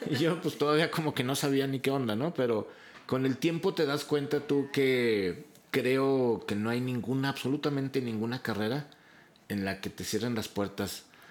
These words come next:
Creo que es la actitud que, que tomamos, este, personalmente, ¿sí? Personalmente, para hacerle frente a todo, para hacer frente a la vida, para crecer, para,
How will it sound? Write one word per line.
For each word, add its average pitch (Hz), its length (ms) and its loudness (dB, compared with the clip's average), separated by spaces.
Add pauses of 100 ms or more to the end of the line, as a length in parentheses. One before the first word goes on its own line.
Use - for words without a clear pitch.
(220)
Creo 120 260 0
que 139 100 0
es 127 100 0
la 139 60 2
actitud 123 560 0
que, 113 560 2 (260)
que 104 120 -2
tomamos, 113 640 0
este, 95 540 -2
personalmente, 113 1040 0 (400)
¿sí? - 240 -2 (560)
Personalmente, 113 1040 -2
para 107 240 2
hacerle 120 300 0
frente 117 320 -2
a 117 100 -4
todo, 92 280 -2
para 95 140 -4
hacer 95 160 -6
frente 110 240 -2
a 107 40 0
la 98 120 0
vida, 101 280 0
para 92 220 -2
crecer, 98 480 -2
para, 92 380 -2